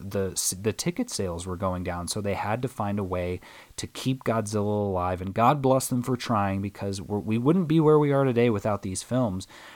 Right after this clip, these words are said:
Uh, but it was a, a bummer that they had to use so much stock footage. So this one,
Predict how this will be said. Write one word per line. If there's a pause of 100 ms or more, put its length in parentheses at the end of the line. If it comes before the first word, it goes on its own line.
(100)
Uh,
but
it
was
a,
a
bummer
that
they
had
to
use
so
much
stock
footage.
So
this
one,